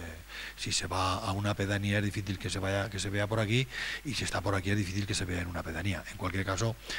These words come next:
eh, seis policías locales no podemos mantener, tenemos los, los que tenemos y yo creo que ahora mismo están haciendo un buen trabajo. La lástima es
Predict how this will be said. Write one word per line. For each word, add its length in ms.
eh, 480
seis 260
policías 420
locales 440
no 200
podemos 320
mantener, 520
tenemos 340
los, 280
los 140
que 120
tenemos 360
y 60
yo 100
creo 220
que 60
ahora 160
mismo 200
están 200
haciendo 400
un 140
buen 160
trabajo. 360
La 120
lástima 520
es 160